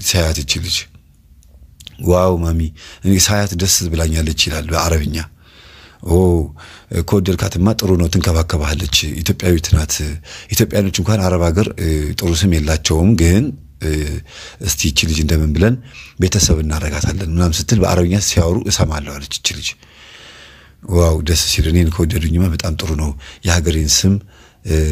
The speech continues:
በጥሩ ነገር ካስጠራውኝ ይበቃኛል" ብላ ስትል፣ እ፣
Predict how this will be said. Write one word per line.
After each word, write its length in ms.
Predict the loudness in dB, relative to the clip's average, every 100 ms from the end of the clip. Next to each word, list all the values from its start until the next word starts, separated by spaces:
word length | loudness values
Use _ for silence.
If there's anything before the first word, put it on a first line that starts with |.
| 0 0
በጥሩ 260 | 0 0 -2
ነገር 240 | -2 -2
ካስጠራውኝ 540 | -2 -2 -2 -2 -2
ይበቃኛል" 520 | 2 0 0 -4 -6 -6
ብላ 140 | -4
ስትል፣ 320 | -4 -2 -2 -2 -10 -20 -20 -20 -20 -16 -2
እ፣ 120 | 2